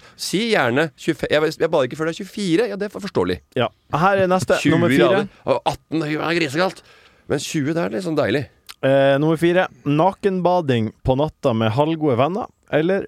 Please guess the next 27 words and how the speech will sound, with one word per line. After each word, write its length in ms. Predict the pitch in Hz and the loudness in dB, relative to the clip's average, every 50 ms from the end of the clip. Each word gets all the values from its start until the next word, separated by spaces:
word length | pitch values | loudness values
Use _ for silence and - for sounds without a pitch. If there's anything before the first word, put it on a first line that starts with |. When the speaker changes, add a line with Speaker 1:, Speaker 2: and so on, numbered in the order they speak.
| - | -10
Speaker 2:
fullt 400 | - - - 160 160 - _ - - | -12 -4 -4 -4 -4 -4 _ -14 -8
bølgebasseng 800 | 123 117 120 120 123 127 123 117 123 - - 120 113 104 101 - | -2 0 0 0 0 -2 -2 -2 -2 -2 -2 -4 -2 -4 -6 -4
i 60 | - 165 | -4 -2
badeland? 480 | 143 113 92 92 98 95 90 87 95 - - - _ _ _ _ - - - - _ _ | 0 0 -2 0 -2 -2 -4 -4 -6 -8 -14 -20 _ _ _ _ -20 -20 -20 -20 _ _
Speaker 1:
Fullt 520 | _ - - - 131 131 143 - _ - 120 | _ -20 -10 -6 -6 -6 -6 -6 _ -10 -4
bølgebasseng 680 | 113 123 127 104 87 87 85 95 92 - 110 107 113 120 | -2 -2 -2 -2 -2 -2 -4 -4 -2 -2 -2 -2 -2 -2
i, 140 | - 117 113 113 110 110 110 110 107 107 104 107 95 | -2 -2 -2 0 0 0 -2 -2 -2 -2 -2 -2 -2
i, 140 | 92 107 110 107 107 107 107 107 104 104 104 104 101 101 101 98 98 98 95 - - 104 | -2 -2 -2 -2 -2 -2 -2 -2 -2 -2 -2 -2 -2 -2 -2 -2 -2 -4 -4 -4 -4 -6
i 20 | 107 | -2
badeland, 460 | 98 101 78 73 78 85 92 92 80 | 0 0 -2 0 -2 -4 -4 -4 -4
synes 120 | 98 92 80 | -6 -6 -6
jeg. 60 | 78 - - _ _ _ _ _ _ - - - _ _ | -8 -12 -14 _ _ _ _ _ _ -20 -20 -20 _ _
Jeg 100 | - 117 | -4 -2
synes 160 | 117 131 127 120 | 0 0 -2 -2
at 80 | 143 123 131 | -2 -2 -2
nattbad 460 | 135 - - _ - - 90 90 98 | -2 -2 -4 _ -4 -2 -2 0 0
med 140 | 104 120 123 | 0 -2 -2
gode 240 | 107 95 92 98 110 | -2 -2 0 0 0
venner 300 | 95 80 82 104 147 190 - | 0 0 0 0 -2 -2 -2
Speaker 2:
Nakenbading. 960 | 151 135 135 143 151 - - 156 156 156 151 147 143 131 110 95 73 95 101 | 0 0 0 0 0 0 -2 -2 0 0 0 2 0 0 0 -2 -6 -6 -4
Speaker 1:
Nakenbading, 560 | 120 139 123 98 - 95 95 95 95 110 147 147 | -2 0 0 -2 -2 0 0 0 2 2 0 -2
når, 80 | 147 123 | -2 -4
fo-, 80 | 131 123 | -2 -4
når 80 | 131 127 | -4 -2
folk 180 | - 120 117 | -2 -2 -2
er 60 | 117 120 | 0 0
nakne, 440 | 123 117 101 87 - - 107 151 | 0 0 0 0 -2 -4 -4 -4